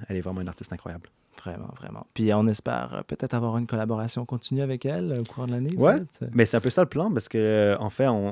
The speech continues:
Speaker 1: on, on est, on l'a un peu nommée en tant que directrice, euh,
Speaker 2: Artistique.
Speaker 1: artistique, sans avoir mis de poste officiel.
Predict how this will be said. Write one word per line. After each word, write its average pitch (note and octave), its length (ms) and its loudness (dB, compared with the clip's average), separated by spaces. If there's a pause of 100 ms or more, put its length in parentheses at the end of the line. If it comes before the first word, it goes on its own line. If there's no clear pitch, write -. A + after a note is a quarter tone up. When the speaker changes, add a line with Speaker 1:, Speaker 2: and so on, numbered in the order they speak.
Speaker 1:
on, A2+ 180 -2
on G2+ 140 -2
est, G2 240 0
on G#2 220 -4
l'a F#2+ 80 -4
un F#2+ 40 -6
peu B2 100 -2
nommée A2 200 0
en G2 100 -2
tant G#2 80 -8
que F#2 140 -10
directrice, G2+ 600 -8
euh, F#2 120 -6 (580)
Speaker 2:
Artistique. E2+ 400 -2
Speaker 1:
artistique, - 540 -4
sans A2+ 280 2
avoir G#2 160 2
mis G#2+ 100 0
de G2+ 100 -4
poste - 260 -8
officiel. C3 440 -4